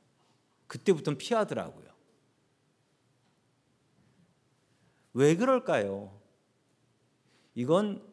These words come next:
우리 크리스찬들이 정직하게 살지 않아서 그런 것 아니겠습니까? 사람들이 여러분들 교회 다니는 거 알고 있습니까? 여러분 그리고 교회 다닌다는 책임으로 살아가고 있습니까?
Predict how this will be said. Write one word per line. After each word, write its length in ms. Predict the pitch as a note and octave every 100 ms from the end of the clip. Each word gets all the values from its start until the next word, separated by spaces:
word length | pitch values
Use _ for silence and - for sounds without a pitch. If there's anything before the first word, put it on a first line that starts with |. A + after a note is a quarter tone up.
| -
우리 320 | B2 E3+ G#3+
크리스찬들이 800 | - C4+ B3+ - A3 F3 C#3 D#3+
정직하게 640 | C#3+ A#2+ D#3 D#3+ D#3 D3+
살지 400 | D#3 D#3 D3+ D#3
않아서 440 | - G#2 A#2 C3 -
그런 320 | - A#2+ A#2
것 140 | B2
아니겠습니까? 800 | G#2+ F#2+ F#2+ F#2+ - F2+ - - - _ _ _ _ _ _ _ _ _ _ _ _ - - - - _ _ _ _ _ _ _ _
사람들이 560 | - - G#3+ A#3 A#3+ B3+
여러분들 460 | G3+ F#3+ G3 G#3+ A3
교회 220 | D#3+ F3+
다니는 340 | F3 E3+ E3
거 80 | E3+
알고 340 | A2+ B2+ E3+
있습니까? 760 | E3+ - E3+ D#3 - F#2+ E2 - _ _ _ - - _ _ _ _ _
여러분 320 | C3+ D#3+ G3 F#3
그리고 260 | F3 F#3+
교회 240 | F3 D#3+ F3
다닌다는 720 | E3+ E3 D#3 C#3+ C3+ D#3 D3+ - -
책임으로 540 | - A#3 A3+ F#3 F#3
살아가고 540 | - G3 G3+ G3 G3+ F#3+
있습니까? 580 | - C3 F2+ - -